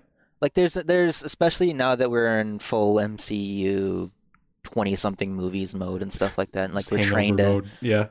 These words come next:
Speaker 1: to look for this, this continuity between everything.
Speaker 2: Right.
Speaker 1: It feels weird trying to pay attention to that only for it to,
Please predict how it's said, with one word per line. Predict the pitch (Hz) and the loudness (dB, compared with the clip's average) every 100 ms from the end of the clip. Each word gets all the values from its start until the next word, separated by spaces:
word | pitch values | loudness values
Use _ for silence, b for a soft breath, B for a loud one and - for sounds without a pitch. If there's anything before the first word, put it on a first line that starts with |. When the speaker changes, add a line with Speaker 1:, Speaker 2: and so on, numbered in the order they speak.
| _ - | _ -2
Speaker 1:
to | 127 | 0
look | 110 - | 2 0
for | - 117 | 0 2
this, | 104 107 104 - | 4 2 0 -4
this | 104 104 98 - - | 2 2 4 -2 -2
continuity | - 104 101 101 95 95 92 | -2 -2 -2 -4 0 0 -2
between | 95 - 95 | -4 -4 -2
everything. | 95 98 - 95 95 95 92 - | 0 -2 -2 -2 -2 -4 -10 -8
Speaker 2:
Right. | 87 92 B B B 120 | -6 -8 B B B -4
Speaker 1:
It | 113 | 0
feels | 123 120 117 113 | 4 4 4 0
weird | 107 113 110 110 101 - | 0 2 4 2 0 -4
trying | - 110 107 | -2 0 0
to | 104 | -2
pay | 113 | 0
attention | 104 - 95 - 98 | 0 0 -6 -8 -4
to | |
that | 98 92 | -2 -2
only | - 98 95 | -4 -8 -8
for | - 98 | -4 -2
it | - - | -2 -4
to, | - 92 58 - | -4 -2 -2 -4